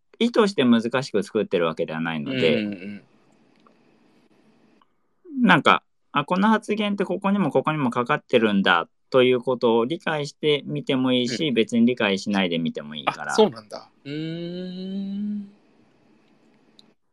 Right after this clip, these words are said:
Speaker 1: うん。
Speaker 2: なんか、わかりました。じゃあ、演劇、
Speaker 1: うん。
Speaker 2: 十年見てから見なくても大丈夫と。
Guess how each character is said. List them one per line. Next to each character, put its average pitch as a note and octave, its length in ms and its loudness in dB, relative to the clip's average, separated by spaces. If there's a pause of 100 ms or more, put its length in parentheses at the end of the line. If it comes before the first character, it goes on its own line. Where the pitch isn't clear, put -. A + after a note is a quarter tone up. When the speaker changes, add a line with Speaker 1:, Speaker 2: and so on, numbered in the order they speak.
(340)
Speaker 1:
う G3+ 60 -6
ん。 A2+ 140 2 (560)
Speaker 2:
な A2 80 -6
ん - 40 -14
か、 - 20 -20 (340)
わ G#2 100 -6
か G#2+ 100 -4
り G2 80 -6
ま - 140 -14
し - 80 -14
た。 - 120 -16 (120)
じ A2 100 -4
ゃ F2+ 140 -2
あ、 - 60 -16 (1400)
演 A#2 300 -2
劇、 A2 540 0 (180)
Speaker 1:
う B2 80 2
ん。 G2+ 200 2 (1160)
Speaker 2:
十 A#2+ 260 2
年 G#2 180 -6
見 G#2+ 80 -2
て G#2+ 100 -2
か G2+ 120 -2
ら G2+ 60 0
見 G#2 100 -8
な G2+ 100 -8
く - 60 -20
て C#3+ 100 -4
も C3 80 -4
大 G#2 160 0
丈 F#2 120 -10
夫 F2 100 -14
と。 - 180 -18